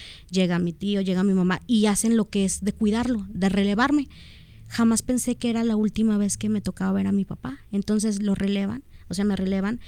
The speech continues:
este, unos primos, mi mamá va por mí, no pasaron ni siquiera tres horas en lo que llegamos a la casa cuando suena el teléfono y nos acaban de decir que mi abuelo había fallecido,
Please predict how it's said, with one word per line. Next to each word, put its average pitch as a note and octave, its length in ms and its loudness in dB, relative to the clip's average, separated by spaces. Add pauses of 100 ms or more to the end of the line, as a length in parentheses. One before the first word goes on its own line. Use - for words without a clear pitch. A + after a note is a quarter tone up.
(220)
este, F#3+ 320 -4
unos G3 220 -2
primos, G#3 280 0
mi G#3 120 2
mamá F3+ 240 0
va F#3 100 0
por G3+ 220 -4
mí, A3+ 240 0 (340)
no G#3 140 2
pasaron A3+ 420 -2
ni A3 80 0
siquiera G#3 380 -6
tres A3 320 -6
horas A3 340 -4 (500)
en G#3 140 2
lo G3 120 4
que G#3 100 0
llegamos G3+ 340 2
a G#3+ 60 -2
la G3 100 -2
casa G3+ 380 -6 (340)
cuando G#3 340 4
suena G#3 300 0
el G#3 120 -2
teléfono G#3+ 580 -4 (720)
y G#3 100 4
nos G3 160 4
acaban F#3+ 300 0
de G3 80 2
decir F#3 240 -2
que G3+ 100 -2
mi G3 140 -2
abuelo F3 240 -2
había F#3 160 -6
fallecido, - 500 -12